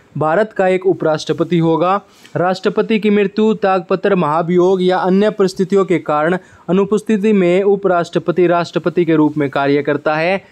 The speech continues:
भारत का उपराष्ट्रपति राज्यसभा का पदेन सभापति होता है। ये मिलजुल कर रहते हैं, मतलब अगर प्रेसिडेंट को अपना त्यागपत्र देना है वो वाइस प्रेसिडेंट को देगा, वाइस प्रेसिडेंट को अपना त्यागपत्र मतलब रेजिग्नेशन देना है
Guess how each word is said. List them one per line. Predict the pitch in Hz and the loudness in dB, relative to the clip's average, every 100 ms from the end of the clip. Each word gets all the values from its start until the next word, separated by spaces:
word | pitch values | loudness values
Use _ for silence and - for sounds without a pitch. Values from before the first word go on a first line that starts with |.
| _ 143 | _ -6
भारत | 156 185 214 | -2 -2 -2
का | 196 | -2
उपराष्ट्रपति | 185 185 180 170 160 175 185 | -2 0 -4 -2 -6 -2 0
राज्यसभा | 180 190 185 185 165 135 | 0 0 0 -2 -2 -2
का | 135 165 | -2 -2
पदेन | 156 139 165 | -2 0 0
सभापति | 170 143 127 123 135 185 | -2 -2 -2 -2 -4 -2
होता | 156 123 - 117 | 0 -2 -4 -6
है। | 110 - - - | -6 -12 -20 -6
ये | 170 | 0
मिलजुल | 190 202 185 202 | 2 2 0 -2
कर | 202 190 | 0 0
रहते | 180 - | 0 -2
हैं, | 139 | -2
मतलब | 156 180 185 | 0 0 0
अगर | 185 185 | 0 -2
प्रेसिडेंट | - 180 180 180 196 185 | 0 0 0 0 -2 -2
को | 190 196 | 0 0
अपना | 196 180 190 180 | 0 -2 -2 -2
त्यागपत्र | 185 180 - 175 180 | -2 -4 -6 -2 0
देना | 175 180 180 | 0 0 0
है | 185 | -2
वो | 170 147 | 0 2
वाइस | 143 143 | 2 -2
प्रेसिडेंट | - 160 156 170 | -2 -2 0 -4
को | - 170 | -2 0
देगा, | 175 175 202 - _ - - | 0 0 -2 -6 _ -12 -2
वाइस | 190 196 | -2 -2
प्रेसिडेंट | 202 185 185 185 | -2 0 0 -2
को | 190 | -2
अपना | 185 190 | -2 -2
त्यागपत्र | 175 180 175 160 170 175 | 0 -2 -2 -4 -4 -2
मतलब | 175 175 175 | 0 0 2
रेजिग्नेशन | 175 170 170 170 160 170 | 2 0 0 -2 -2 -4
देना | 165 165 156 | 0 0 0
है | 147 196 | 0 -2